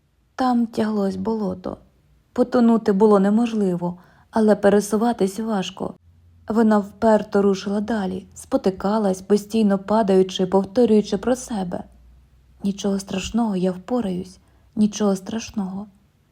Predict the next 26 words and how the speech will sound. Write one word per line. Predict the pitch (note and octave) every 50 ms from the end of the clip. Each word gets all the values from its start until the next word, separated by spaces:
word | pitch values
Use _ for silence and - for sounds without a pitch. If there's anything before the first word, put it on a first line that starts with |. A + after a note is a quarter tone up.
| _ _ _ _ _ _ _ _ _ _ _
І | - A3 G#3 G3+ G3+ G3+
раптом | A#3+ C#4 D4+ D4+ - A3 G3+ F#3+ F3+ F#3 - - _ _ _ -
згадала | G3+ F#3+ G#3 A3 A#3 G3+ A#3 A3 G#3+ G#3
про | G3+ - G#3 G3
Бертрана. | G3 A#3+ - - - - A#3 G#3+ G3 F#3+ G3 G3 G3+ - _ _ _ _ _ _ _ _ _ _ _ _ _ _ _
Якщо | - A3 A3+ G#3+ G3+ G#3 - - - G3+ F#3+
він | F3+ A3 B3+ B3+ G#3+
надумає | G3 G3 F3+ F#3+ G3+ F#3+ F#3 F3+ F3+ F3+
перейти | F3+ F#3 G3 F#3+ F#3+ G3+ G3+ - A#3
річку, | A#3 A3+ G3+ F#3 F#3 - - - F3 E3+ - - _ _ _ _ _ _ _ -
можна | G3 G3 G3 F#3+ F#3 F#3 F#3 F#3 F#3 F3+
не | F3+ F3+ F3+ F3+
сумніватись, | F3+ - F#3 F3+ F3+ F#3 F#3+ G3 G#3 F#3+ F3+ - - F3+ - - _ _ _ _ _ _ _
на | - G#3 G3
середині | F#3+ F#3+ G3+ G3 F#3+ F#3+ F3+ F#3 A#3+ A3+ G3+ F#3 F3+
крига | F3+ - F#3+ F#3 F#3 F3 F3+ F3 F3+ F3+ - _ _ _ _ -
не | G3+ F#3+ F#3 F#3
витримає. | F#3+ A3+ G#3+ - F3 F3+ F3 E3+ F3 F3+ E3+ - - _ _ _ _ _ _ _ _ _ _ _ _ _ _
Вона | - G#3 A3+ A#3 A3 G#3+ G#3 G#3
тільки | G#3 - - A3 G#3 G#3 - G3+ F#3
подумала, | F#3+ G#3+ G#3 G3 C4+ C#4+ B3+ G#3+ F#3+ F#3+ F#3+ F#3+
що | F#3+ - A3 F#3
потрібно | - A3 G#3+ G#3+ A3 A3+ G#3+ F#3+ G3+ G#3 G3+ G3
повернутись | G3+ G#3 G#3 G3+ C4 C4+ C4 B3 G#3+ G3+ - F#3 F3+ F#3
до | A3+ B3+
річки, | C4 C4+ A#3 F#3 - - - F#3 F3+ F#3 -